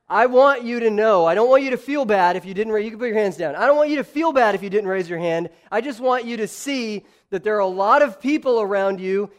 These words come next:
saying enthusiastically, "Yes, this is really good for you. You should do this.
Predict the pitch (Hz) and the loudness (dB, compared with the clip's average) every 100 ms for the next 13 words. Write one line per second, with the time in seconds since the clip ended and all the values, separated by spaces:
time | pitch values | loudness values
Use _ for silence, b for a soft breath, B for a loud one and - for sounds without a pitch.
0 | b - 233 240 214 226 - 240 - - | b -2 4 4 4 2 2 0 0 -2
1 | 320 320 311 269 302 294 302 - 240 226 | 0 2 4 6 6 4 -2 -6 -6 -6
2 | 196 254 339 262 - - _ b 294 311 | 0 2 4 4 0 -18 _ b -4 -2
3 | 339 233 269 294 269 196 330 294 254 208 | -4 -4 -2 -2 -2 -2 -4 -4 -8 -4
4 | 208 202 330 311 269 175 302 262 127 - | -4 -2 -2 -2 -8 -6 -4 -2 -4 -10
5 | _ _ | _ _